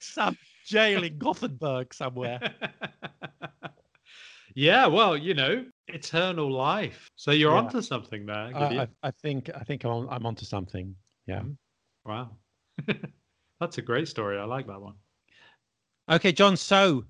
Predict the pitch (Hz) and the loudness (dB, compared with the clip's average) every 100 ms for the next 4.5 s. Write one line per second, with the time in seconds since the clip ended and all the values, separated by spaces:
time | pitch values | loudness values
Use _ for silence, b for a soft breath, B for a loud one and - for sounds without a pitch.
0 | _ _ _ _ - 180 190 185 165 185 | _ _ _ _ -2 -2 2 2 4 4
1 | 190 135 156 - 185 165 156 151 180 254 | 4 4 -2 2 2 4 0 0 2 2
2 | 233 190 - 202 139 135 143 143 - _ | 2 -4 4 6 6 2 0 -4 -12 _
3 | _ 160 165 127 135 - - 123 - 127 | _ 2 2 2 -2 -2 -6 -8 -8 -8
4 | 113 131 113 120 | -4 -2 -2 -4